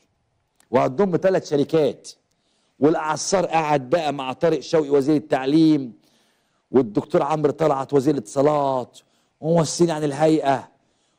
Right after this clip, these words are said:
وهيئة التسليح. داخلين حرب يا جماعة، معركة التابلت.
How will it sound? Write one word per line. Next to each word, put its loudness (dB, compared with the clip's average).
وهيئة 2
التسليح. 0
داخلين -2
حرب 0
يا 2
جماعة، -2
معركة -4
التابلت. -2